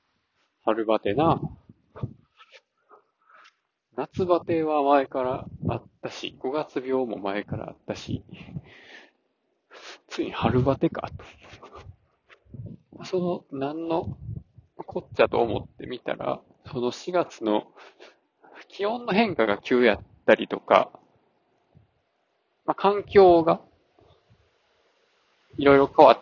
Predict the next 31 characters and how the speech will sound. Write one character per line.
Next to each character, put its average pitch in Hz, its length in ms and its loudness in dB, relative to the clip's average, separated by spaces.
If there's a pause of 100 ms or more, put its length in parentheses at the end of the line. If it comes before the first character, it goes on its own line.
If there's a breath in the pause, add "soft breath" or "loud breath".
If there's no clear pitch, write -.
た 107 80 8
り 127 180 -6
っ - 120 -20
て 107 60 0
い 101 400 -2
う - 40 -18 (180)
と 113 80 0
こ 113 100 4
ろ 113 160 8
が 107 200 10
あ 113 60 6
っ - 80 -6 (340)
て、 190 160 4
そ 185 160 -2
の 175 80 4
辺 160 220 -4
か 156 120 8
ら 151 100 10
受 131 120 -2
け 147 80 0
る 139 160 -6
ス - 80 -18
ト 240 80 6
レ 175 80 0
ス - 140 -10
が - 100 -2
結 - 300 -6
構 101 260 4
あ 107 100 8
る 107 120 -2
と。 - 200 -2